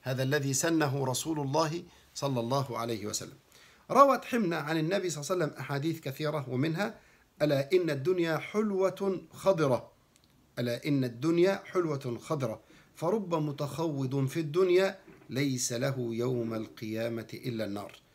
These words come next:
يبقى لابد للمسلم أن يتخفف من الدنيا، وأن يضع نصب عينيه لقاء الله سبحانه وتعالى، حتى يكون من هؤلاء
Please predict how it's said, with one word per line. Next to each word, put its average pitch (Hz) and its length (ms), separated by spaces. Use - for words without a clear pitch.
يبقى - 200
لابد 117 380
للمسلم 127 480
أن 131 200
يتخفف 131 640
من 131 120
الدنيا، 185 440
وأن 117 240
يضع 156 300
نصب 220 260
عينيه 165 460
لقاء 147 420
الله 143 320
سبحانه 131 580
وتعالى، 135 600
حتى 135 380
يكون 135 340
من 123 180
هؤلاء 127 720